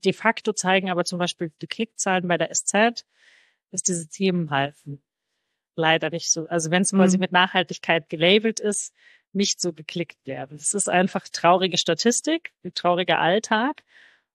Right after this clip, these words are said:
Speaker 1: Und, ähm, es gibt aber trotzdem, und das finde ich interessant, so ein,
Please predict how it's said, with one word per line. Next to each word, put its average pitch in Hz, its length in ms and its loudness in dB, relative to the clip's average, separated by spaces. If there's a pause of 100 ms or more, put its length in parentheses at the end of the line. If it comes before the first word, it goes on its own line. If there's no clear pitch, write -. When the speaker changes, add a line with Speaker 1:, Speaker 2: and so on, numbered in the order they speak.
Speaker 1:
Und, 175 500 -2
ähm, 170 840 0 (720)
es 196 120 -6
gibt 233 180 2
aber 190 180 4
trotzdem, 208 400 0
und 196 80 -2
das 190 120 -4
finde 208 180 2
ich - 80 -4
interessant, 190 500 0
so 185 140 0
ein, 180 280 -6